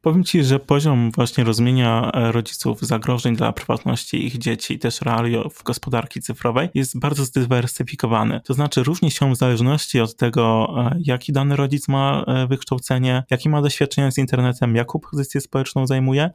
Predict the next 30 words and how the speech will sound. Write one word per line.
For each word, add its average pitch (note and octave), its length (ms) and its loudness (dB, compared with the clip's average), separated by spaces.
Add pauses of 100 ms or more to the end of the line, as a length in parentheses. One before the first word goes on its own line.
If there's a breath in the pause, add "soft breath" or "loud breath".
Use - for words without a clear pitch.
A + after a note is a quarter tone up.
i D3+ 120 0
też, F3 480 0
mówiąc D3+ 260 2
kolokwialnie, D#3 400 2
od D#3+ 80 0
charakteru E3+ 480 2
danego A2 340 4
rodzica, A2+ 400 2
czyli B2 220 -2
czy - 60 -12
to - 80 2
jest A#2+ 160 -2
tak A#2 120 0
zwany A#2+ 200 2
helikopter E3 600 -2
parent, F3 420 2
który C3+ 300 0
chce - 220 -2
kontrolować C#3 460 0
swoje C#3 240 -2
dziecko C#3+ 280 -2
za D3 120 0
wszelką D3+ 320 -2
cenę, E3+ 360 -2
czy - 100 0
też G#3 100 -2
taki F#3+ 240 0
bardziej F3+ 300 2
laissez-faire'ysta, E3+ 840 0
który A#2 400 2